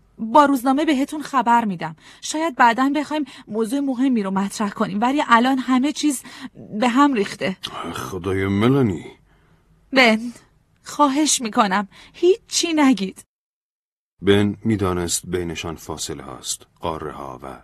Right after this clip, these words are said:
Speaker 2: دریاها. ملانی گفت:
Speaker 1: همه چی درست می‌شه.
Speaker 2: برای لحظه‌ای صدای پشت تلفن قطع شد. بن با نگرانی گفت: ملانی، هنوز هستین؟
Speaker 1: آ-، آره،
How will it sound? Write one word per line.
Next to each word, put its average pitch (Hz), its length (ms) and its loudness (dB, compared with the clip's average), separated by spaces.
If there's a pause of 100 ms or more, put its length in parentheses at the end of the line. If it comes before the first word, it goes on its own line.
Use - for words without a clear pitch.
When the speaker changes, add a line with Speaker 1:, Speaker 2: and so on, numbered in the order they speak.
(140)
Speaker 2:
دریاها. 67 540 -14 (200)
ملانی 73 300 -10
گفت: - 380 -16 (720)
Speaker 1:
همه 311 440 0
چی - 240 0
درست 202 440 0
می‌شه. 180 300 -6 (1200)
Speaker 2:
برای 113 220 6
لحظه‌ای 123 440 2
صدای 107 320 0
پشت 101 260 -4
تلفن 87 440 -8
قطع 76 360 -12
شد. - 180 -14 (680)
بن 98 240 2
با 90 100 -2
نگرانی 87 480 -4
گفت: 98 340 -2 (480)
ملانی، 113 520 4 (340)
هنوز 113 500 4
هستین؟ 151 480 0 (180)
Speaker 1:
آ-، - 60 -4
آره، 330 500 4